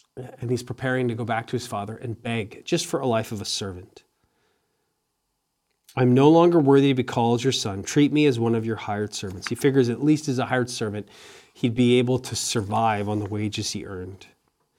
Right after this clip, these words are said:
And he rose and came to his father, but while he was still a long way off, his father saw him and fell,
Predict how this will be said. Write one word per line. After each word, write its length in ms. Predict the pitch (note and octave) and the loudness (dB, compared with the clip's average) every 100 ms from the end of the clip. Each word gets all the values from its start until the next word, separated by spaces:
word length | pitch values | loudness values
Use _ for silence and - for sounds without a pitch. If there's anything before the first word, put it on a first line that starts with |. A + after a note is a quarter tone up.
| _ - - _ _ | _ -20 -20 _ _
And 60 | B2+ | 4
he 80 | C3+ | 6
rose 460 | C3 D#3 F#3 G3 | 8 8 10 8
and 120 | F3 D3+ | 6 4
came 300 | D#3 D3+ D#3 | 6 6 6
to 80 | |
his 160 | D#3 C#3 | 4 2
father, 340 | - A#2+ A2+ | 2 4 4
but 200 | A#2 A#2+ | 2 2
while 240 | A#2 C3 D3+ | 4 4 6
he 80 | D3+ | 4
was 120 | - | 2
still 200 | - C#3 | 4 4
a 0 | |
long 280 | B2 A#2+ C3+ | 4 4 4
way 140 | D3+ | 4
off, 240 | A2+ G2 | 2 -2
his 160 | - A2 | -6 -2
father 320 | - C#3 C#3 | 4 4 4
saw 300 | C3 - C#3 | 2 4 4
him 160 | D3+ D#3+ | 6 4
and 100 | D3 | 4
fell, 400 | - C3 C3 | 0 2 0